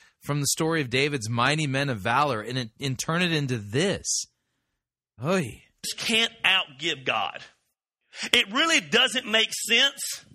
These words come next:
Speaker 2: Every time I say, "Christine, write that check," I get a little bit nervous. I'm like, "Man, we got this due and this due and this due." But I told her the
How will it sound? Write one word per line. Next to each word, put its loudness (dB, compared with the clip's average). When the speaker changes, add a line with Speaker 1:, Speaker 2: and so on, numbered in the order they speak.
Speaker 2:
Every 4
time 2
I 2
say, -4
"Christine, -4
write -2
that 0
check," -4
I 0
get -6
a -12
little -12
bit -8
nervous. -8
I'm -16
like, -20
"Man, -10
we -8
got -12
this -12
due -10
and -16
this -8
due -10
and -12
this -8
due." -8
But -2
I 0
told -8
her -6
the -16